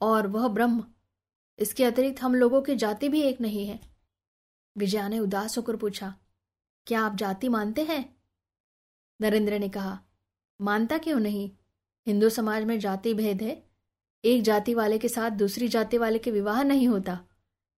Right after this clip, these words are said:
यह क्या आप भी नहीं मानती?" "मानती हूं,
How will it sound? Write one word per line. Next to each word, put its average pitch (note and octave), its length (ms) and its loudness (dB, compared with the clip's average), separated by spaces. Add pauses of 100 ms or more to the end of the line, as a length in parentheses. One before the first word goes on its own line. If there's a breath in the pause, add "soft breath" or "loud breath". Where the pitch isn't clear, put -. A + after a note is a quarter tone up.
(140)
यह A3 180 0
क्या A3+ 180 0
आप G3+ 240 -2
भी B3+ 160 2
नहीं D#4+ 180 2
मानती?" B3 500 0 (600)
"मानती A#3+ 360 4
हूं, A3 220 -4